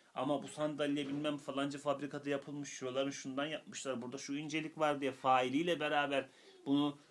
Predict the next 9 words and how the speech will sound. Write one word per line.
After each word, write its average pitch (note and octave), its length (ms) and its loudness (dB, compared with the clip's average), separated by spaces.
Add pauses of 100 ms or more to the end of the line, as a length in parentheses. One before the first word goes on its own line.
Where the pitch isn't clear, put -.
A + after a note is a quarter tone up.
(120)
bu C#3 140 -4
derinlikte D#3 540 2
okumak, D3 540 0 (320)
asıl E3 320 0
kıymet C#3+ 420 0
vermek, C#3+ 420 0
bu C#3 100 -8
daha E3+ 200 4
fazlası. A2 580 0